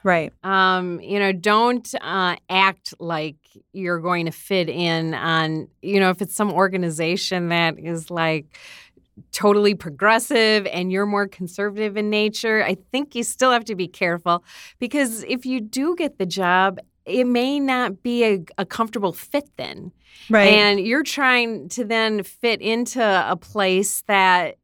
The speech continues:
Speaker 2: kind of goes against your,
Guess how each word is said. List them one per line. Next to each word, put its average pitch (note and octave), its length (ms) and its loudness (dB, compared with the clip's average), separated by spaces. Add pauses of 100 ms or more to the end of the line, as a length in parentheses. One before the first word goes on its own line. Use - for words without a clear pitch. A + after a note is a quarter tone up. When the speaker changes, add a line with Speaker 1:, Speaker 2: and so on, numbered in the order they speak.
(160)
Speaker 2:
kind A#3 240 -8
of A3 80 -8
goes A3 240 -8
against G#3+ 680 -10
your, F3+ 720 -4